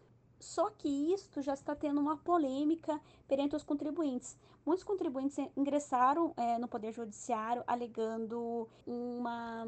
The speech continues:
ilegalidade na portaria, porque a portaria, a Lei do perse, ela não, não dispõe sobre essa exigência de situação regular no cadastro.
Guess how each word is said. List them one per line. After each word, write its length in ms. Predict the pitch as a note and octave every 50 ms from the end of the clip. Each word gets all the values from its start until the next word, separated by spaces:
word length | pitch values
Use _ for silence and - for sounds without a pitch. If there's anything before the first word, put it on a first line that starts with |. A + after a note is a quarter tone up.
| A3 - - - - - - _ _ _ _ - - - -
ilegalidade 840 | C#4 G4+ G#4 G#4+ F4+ C#4 D4 C#4 C4 B3 G#3 A#3 A3 A3+ A3+ B3+ B3
na 120 | B3+ B3
portaria, 720 | B3 - B3 B3 - - C#4+ C#4+ C4+ B3+ B3 A#3 G#3+ G3+ - - - - -
porque 160 | _ - C4
a 20 |
portaria, 640 | - C4 B3 - - A#3 A#3+ B3 B3 B3+ B3+ B3 - - - - _
a 160 | - - C#4
Lei 160 | D4 D#4 D#4+
do 80 | B3 A#3
perse, 420 | - - B3 A#3+ C4 C#4 C#4+ -
ela 140 | C4+ B3+ C4
não, 220 | C4 C4+ C#4+ C#4+ -
não 240 | C4+ C4+ D4 F#4+ G4+
dispõe 720 | G4+ G4+ - - - _ - C4+ C4+ D#4 E4+ F4 F4 E4 - - - - - - -
sobre 640 | - - - C4+ A#3+ B3 A3+ A3 A#3+ B3+ B3 A#3+ -
essa 1000 | - A#3+ B3 A#3+ - - - B3 A#3 A#3 A#3 A#3 A#3 A3+ A3+ A3+ A3 A3 A3 A3+ A3+ - - - -
exigência 840 | B3 C4+ B3+ D4+ D4 C4 - C4 B3 B3 B3+ B3+ - - - - - - - - -
de 100 | A3 A3+
situação 420 | - - C4 B3+ - - B3 B3
regular 440 | C4 C4 G#3+ A#3 A3+ A3+ A3+ A3+ A3+
no 100 | A#3 A#3
cadastro. 760 | - B3+ A#3 G#3+ A3+ B3 - - - - G3+ F#3+ E3+ -